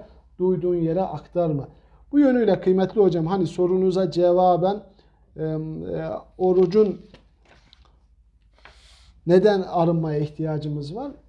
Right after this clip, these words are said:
E, bu sebeplerden dolayı yani iyi bir Müslüman, şahsiyetli Müslüman, muttaki bir Müslüman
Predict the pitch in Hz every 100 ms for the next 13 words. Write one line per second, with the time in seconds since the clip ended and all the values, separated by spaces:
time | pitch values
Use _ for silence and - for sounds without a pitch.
0 | _ 175 170 - 320 302 - - 208 208
1 | 196 190 185 180 202 180 151 139 131 139
2 | 175 160 156 202 226 214 165 160 147 135
3 | - 139 135 151 180 165 - 180 175 202
4 | 170 - 147 143 175 165 190 - 180 180
5 | 214 160 160 151 147 147 147